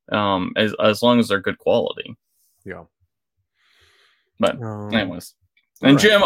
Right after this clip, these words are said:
Speaker 1: I shared with you the Discord,
Speaker 2: I don't think you did.
Speaker 1: like, a month ago when it,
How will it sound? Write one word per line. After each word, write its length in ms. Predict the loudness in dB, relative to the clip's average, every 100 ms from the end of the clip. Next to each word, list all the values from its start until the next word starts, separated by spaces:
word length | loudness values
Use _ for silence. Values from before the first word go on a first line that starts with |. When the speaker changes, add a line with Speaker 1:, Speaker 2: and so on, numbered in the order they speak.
| 4
Speaker 1:
I 200 | 2 2
shared 540 | 0 4 4 4 2 -2
with 180 | -4 -2
you 440 | -2 -2 -8 -12 -6
the 80 | -4
Discord, 720 | -2 -4 -4 -2 -4 -6 -12 _ _ _
Speaker 2:
I 60 | -4
don't 160 | -2 -4
think 160 | -8
you 80 | -10
did. 220 | -14 -16 -10
Speaker 1:
like, 220 | 0 0 2 0
a 80 | 4
month 280 | 6 6 2
ago 240 | -2 -4 -6
when 200 | -6
it, 100 | -6